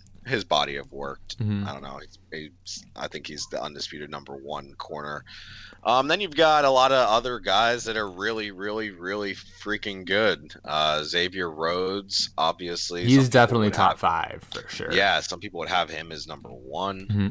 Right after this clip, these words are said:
Speaker 2: I
Speaker 1: I wouldn't
Speaker 2: think
Speaker 1: really dispute it.
Speaker 2: Casey Hayward has to be up there, I think.
Speaker 1: Uh, yeah,
Speaker 2: But
Speaker 1: Casey Hayward. Uh,
Speaker 2: Darius
Speaker 1: Stephon Gilmore and Jalen Ramsey in my top five as well. Uh, Stephon Gilmore is tough 'cause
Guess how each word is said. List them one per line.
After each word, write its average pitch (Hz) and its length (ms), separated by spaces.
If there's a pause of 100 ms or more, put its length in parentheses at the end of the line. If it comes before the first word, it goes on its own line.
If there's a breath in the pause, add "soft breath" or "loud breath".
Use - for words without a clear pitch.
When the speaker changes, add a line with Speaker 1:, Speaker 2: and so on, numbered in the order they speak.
Speaker 2:
I 113 80
Speaker 1:
I - 40
wouldn't 131 240
Speaker 2:
think - 100
Speaker 1:
really 78 200
dispute - 460
it. 90 160 (600 soft breath)
Speaker 2:
Casey 127 340
Hayward 110 680 (240)
has 98 260
to 110 80
be 98 180
up 95 220
there, 95 220
I 95 80
think. 104 440 (640)
Speaker 1:
Uh, 80 300
yeah, 82 340
Speaker 2:
But 87 200
Speaker 1:
Casey 85 300
Hayward. 90 480
Uh, 82 320
Speaker 2:
Darius 120 420
Speaker 1:
Stephon 95 440
Gilmore 101 420
and 92 240
Jalen 87 400
Ramsey 92 540
in 76 100
my 82 180
top 87 280
five 82 300
as 73 200
well. 82 480 (200)
Uh, 87 80
Stephon 165 460
Gilmore 120 400
is 107 100
tough 113 280
'cause 90 240